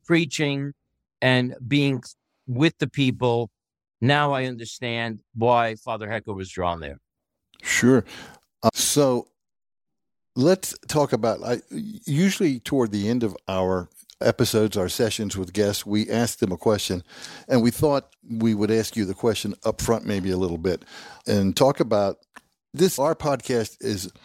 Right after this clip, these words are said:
Speaker 2: hopefully de-, designed to reach people who are on the margins. And I know, I think we have differing opinions about who's listening to our podcast. We have some stats, but we think the people who listen to it at least talk to other people who may be on the margins. That's who we're looking for.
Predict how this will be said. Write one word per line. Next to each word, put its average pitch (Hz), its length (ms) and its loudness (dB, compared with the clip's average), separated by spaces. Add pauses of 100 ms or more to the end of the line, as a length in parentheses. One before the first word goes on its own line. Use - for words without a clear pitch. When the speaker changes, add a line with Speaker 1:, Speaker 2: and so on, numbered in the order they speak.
(180)
Speaker 2:
hopefully 131 400 2
de-, 110 380 0
designed 113 640 0
to 98 200 0 (160)
reach 131 480 0 (100)
people 120 380 -2
who 107 180 0
are 110 120 2
on 110 140 -2
the 113 60 -2
margins. 123 600 -2 (460)
And 110 220 2
I 113 100 4
know, 123 580 0
I 104 80 0
think 127 260 0
we 117 100 2
have 110 160 2
differing 113 440 0
opinions 117 440 0
about 104 320 0
who's 120 280 -2
listening 139 380 0
to 143 140 -2
our 135 80 0
podcast. 143 560 -2
We 117 120 0
have 104 160 0
some 139 260 -2
stats, 143 500 -2 (400)
but 139 100 4
we 135 140 2
think 170 420 -2
the 120 160 0
people 143 380 0
who 117 200 0
listen 135 340 -2
to 123 180 -2
it 107 80 0
at 107 80 -6
least 131 260 -4
talk 139 300 -2
to 127 160 0
other 117 160 0
people 151 320 -2
who 117 120 2
may 123 160 2
be 117 140 -2
on 107 120 -2
the 104 60 -4
margins. 104 380 -2
That's 180 220 0
who 160 100 -2
we're 120 140 0
looking 95 300 -4
for. 85 280 -6